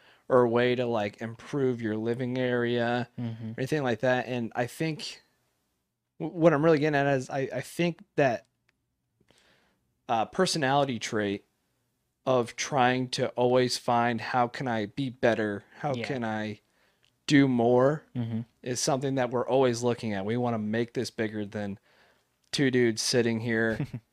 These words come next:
Speaker 2: <laughs>
Speaker 1: you know, in a room. Like, who knows? You know,
Speaker 2: Yeah.
Speaker 1: maybe we grow it into something huge. But
Speaker 2: Absolutely.
Speaker 1: I, I think one thing you have to have is the drive, and I think both of us have that.
Speaker 2: Mm-hmm.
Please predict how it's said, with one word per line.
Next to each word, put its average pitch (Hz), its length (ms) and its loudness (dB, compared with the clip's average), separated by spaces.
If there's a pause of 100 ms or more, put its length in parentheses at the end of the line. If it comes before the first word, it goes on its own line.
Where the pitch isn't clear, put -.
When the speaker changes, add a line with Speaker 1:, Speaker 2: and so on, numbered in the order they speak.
(120)
Speaker 2:
<laughs> - 420 -20
Speaker 1:
you 127 100 2
know, 110 120 2
in 139 180 -2
a 117 80 2
room. 120 400 2
Like, 101 380 -4
who 165 140 0
knows? 113 640 -2
You 110 100 -10
know, 95 80 -8
Speaker 2:
Yeah. 117 100 -2
Speaker 1:
maybe 123 200 0
we 123 280 -2 (200)
grow 123 260 4
it 127 60 2
into 117 200 -2
something 123 420 -4
huge. 117 500 -4
But 110 200 -2
Speaker 2:
Absolutely. 120 400 -10 (760)
Speaker 1:
I, - 140 -10 (160)
I 143 100 6
think 147 300 -2 (460)
one 147 200 2
thing 143 160 0
you 131 100 2
have 135 120 2
to - 60 -4
have 135 280 2
is 104 100 -4
the 113 100 -8
drive, 113 360 0
and 107 80 -4
I 104 80 -2
think 113 240 -6
both 110 180 0
of - 80 -10
us 101 140 -4
have 110 260 -2
that. 98 300 -4
Speaker 2:
Mm-hmm. 117 280 -6